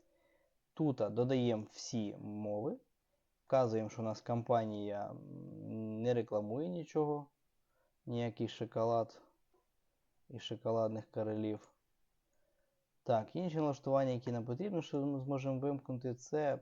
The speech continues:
планшети і телевізори. Залишити пристрої, щоб тільки були у нас, е, мобільні телефони і комп'ютери. Так, в принципі, тут усе.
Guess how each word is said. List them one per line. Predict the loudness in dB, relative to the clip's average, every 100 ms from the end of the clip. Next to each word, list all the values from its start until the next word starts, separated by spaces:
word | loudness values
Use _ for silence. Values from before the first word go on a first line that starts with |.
| -2
планшети | -4 -4 -2 -2 -2 -4 -2
і | -4
телевізори. | -2 -4 -2 -6 -8 -10
Залишити | -4 -4 -4 -6 -2
пристрої, | -2 -2 -2 -4
щоб | -4 -12
тільки | -8 -8 -6
були | -6 -4 -2 0 -2
у | -4
нас, | -6 -6 -8 -14 -8
е, | -6 -6 -8 -10 -12 _ _ _ _ -10
мобільні | -6 -2 0 -2
телефони | -4 -4 -4 -2 -4 -2 -4
і | -4
комп'ютери. | -6 -10 -12 -12 -14 -14 _ _ _ _ _ _ _ _
Так, | -2 -2 -2
в |
принципі, | -6 -4 -4 -10 -8 -8
тут | -2 -4 -4
усе. | -10 -2 -2 -2